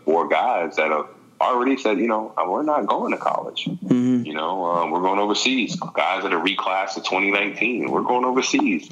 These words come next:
Speaker 1: Uh, we're sitting out a year to train for professional basketball play, basketball," you know? Um, so it's, it's a, it's a, to each his own, and
Speaker 2: Yeah.
Speaker 1: everybody has their own journey and our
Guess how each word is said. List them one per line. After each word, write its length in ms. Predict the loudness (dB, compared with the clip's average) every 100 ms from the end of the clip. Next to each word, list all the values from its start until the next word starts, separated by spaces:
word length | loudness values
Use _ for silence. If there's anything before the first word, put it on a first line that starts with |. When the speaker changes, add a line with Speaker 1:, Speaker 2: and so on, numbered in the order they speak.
| -2
Speaker 1:
Uh, 180 | 0 0
we're 120 | -2
sitting 300 | 0 -2 0
out 180 | -2 0
a 60 |
year 400 | 0 0 2 0
to 200 | -2 -4
train 420 | -2 -2 0 -2 -4
for 360 | -2 0 0 -6 -20 -20 -20
professional 420 | -6 -2 0 -2 0
basketball 540 | 0 -2 -4 -4 -4
play, 240 | -2 -4 -4 -4
basketball," 760 | 0 0 0 -2 0 0 0
you 120 | 0
know? 340 | 0 0 0 0
Um, 400 | 0 0 -2 -8 -16 -20 -20 -12
so 220 | -2 0
it's, 220 | 0 -2
it's 200 | -4 -2
a, 320 | -2 0 -2 -6 -14 -20 -20 -4
it's 180 | -2 0
a, 160 | 0 0
to 120 | 0 0
each 160 | 0
his 120 | 0
own, 300 | 0 -2 -4 -10 -12
and 180 | -4 0
Speaker 2:
Yeah. 80 | 2 2
Speaker 1:
everybody 380 | -2 -2 -2 0
has 200 | -2 0
their 100 | 2
own 220 | 2 2
journey 340 | 0 0 0
and 80 | 0
our 140 | 2